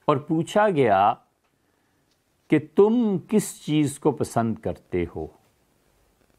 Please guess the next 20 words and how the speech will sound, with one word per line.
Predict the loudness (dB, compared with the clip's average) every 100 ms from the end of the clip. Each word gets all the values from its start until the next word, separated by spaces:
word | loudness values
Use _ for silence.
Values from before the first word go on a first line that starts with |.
| _ _ _ _ _ _ -4
और | 0
आयान | 2 2 0 0 -6
साबिता | 0 0 0 -2 -2 0 0
यानी | -2 -4
इंसानों | -4 -6 -4 -4 -2 -4 -8
की | -4 -4
रूह | -2 -2 -2 -2 0
ने | -2
जिस | -2 -6 -6
चीज़ | -2 -2 0
को | -4
पसंद | -2 -4 0 0 -2
किया, | -6 0 2 2
उसने | 0 -8 -6 -2
कहा, | 0 0
"मैं | -2
फ़लाँ | -6 -2 0 0
मुल्क | -2 -2 -4 -4
में | -6
पैदा | 0 -2 0